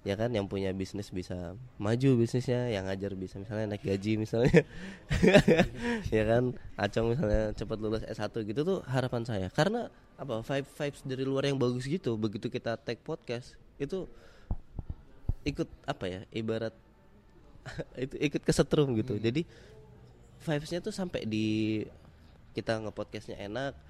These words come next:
Speaker 1: nggak ada distract pikiran dari luar gitu ya kan. Nah, nggak ada, <laughs> nggak ada distract dari luar gitu. Ya, itu sih, Pak. Jadi, pertama, em-, untuk M P-nya sendiri, kedua untuk para hostnya.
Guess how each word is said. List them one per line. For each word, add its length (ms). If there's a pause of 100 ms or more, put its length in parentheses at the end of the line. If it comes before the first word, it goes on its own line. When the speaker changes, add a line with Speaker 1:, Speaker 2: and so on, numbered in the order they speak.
(580)
Speaker 1:
nggak 220 (100)
ada 320
distract 560
pikiran 320
dari 280
luar 280
gitu 240
ya 100
kan. 140 (1500)
Nah, 240
nggak 220
ada, 200 (580)
<laughs> 520
nggak 220
ada 140 (180)
distract 400
dari 160
luar 260
gitu. 320 (640)
Ya, 460 (160)
itu 180
sih, 120
Pak. 160
Jadi, 420
pertama, 460
em-, 180
untuk 160
M 160
P-nya 180
sendiri, 300
kedua 240
untuk 180 (540)
para 180
hostnya. 600